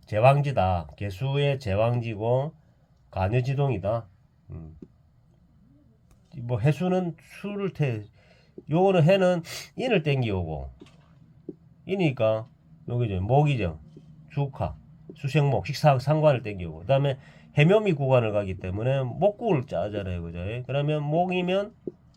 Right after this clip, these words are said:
뭐예요? 수생목, 식상, 상관이, 상관기질은 기질이 상당히 있단 말이에요. 개해. 뿌리에서 록, 자기 생각 많고,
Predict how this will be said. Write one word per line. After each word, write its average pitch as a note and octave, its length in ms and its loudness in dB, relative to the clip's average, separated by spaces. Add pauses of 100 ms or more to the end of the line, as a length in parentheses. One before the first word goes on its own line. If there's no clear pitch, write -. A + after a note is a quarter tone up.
(160)
뭐예요? A#2 560 -4 (880)
수생목, C#3 380 0
식상, C#3 420 0
상관이, A2 500 -6 (420)
상관기질은 D3+ 720 0
기질이 F#2+ 320 -12
상당히 F#2 520 -16
있단 D2+ 300 -16
말이에요. C2+ 180 -20 (1300)
개해. F#2 400 -6 (600)
뿌리에서 C#3 360 0
록, A2+ 280 0
자기 B2 240 2
생각 A#2+ 340 -4
많고, D2 220 -12